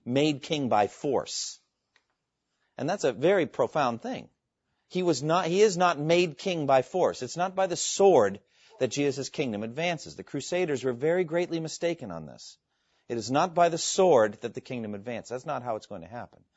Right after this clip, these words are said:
No, but by the power of God. It says very plainly in Isaiah nine, for unto us a child is born, unto us a son is given,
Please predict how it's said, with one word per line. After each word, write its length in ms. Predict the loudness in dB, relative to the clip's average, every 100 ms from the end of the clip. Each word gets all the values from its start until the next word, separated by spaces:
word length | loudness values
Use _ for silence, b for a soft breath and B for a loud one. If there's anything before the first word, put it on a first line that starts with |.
| _ _ _ _
No, 200 | -4 -2
but 160 | -2 2
by 140 | 2
the 80 | 2
power 360 | 0 4 6 4
of 140 | 0
God. 260 | 2 2 0 b -6
It 100 | -4
says 280 | 0 0 0
very 400 | 2 6 6 4
plainly 500 | -2 -4 -4 -4 -4
in 80 |
Isaiah 420 | -4 -4 2 2 4
nine, 480 | 2 0 -2 -6 -14 _ _ _ _ _ _ -2
for 80 |
unto 300 | -2 0 4
us 200 | 4 4
a 60 | 0
child 460 | -4 4 6 6 4
is 100 | -4
born, 240 | -4 -2
unto 300 | -4 -4 -2
us 180 | -2 -4
a 60 |
son 340 | -10 -4 -2 -2
is 120 | -2
given, 280 | -2 -2